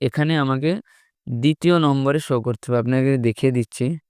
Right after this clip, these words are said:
এই যে দ্বিতীয় নম্বরে আমাদেরকে ক্লিক করতে হবে। তো এখানে ক্লিক করলাম, তারপরে আমাদেরকে আগিয়ে যেতে হবে। ওকে বাটনে ক্লিক করে দিলাম। আগিয়ে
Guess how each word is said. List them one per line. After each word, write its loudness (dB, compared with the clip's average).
এই 0
যে 4
দ্বিতীয় 0
নম্বরে 2
আমাদেরকে 0
ক্লিক 2
করতে 0
হবে। -2
তো -2
এখানে 2
ক্লিক -2
করলাম, 2
তারপরে 0
আমাদেরকে 0
আগিয়ে 2
যেতে -4
হবে। 0
ওকে 0
বাটনে 0
ক্লিক -2
করে 2
দিলাম। -2
আগিয়ে 2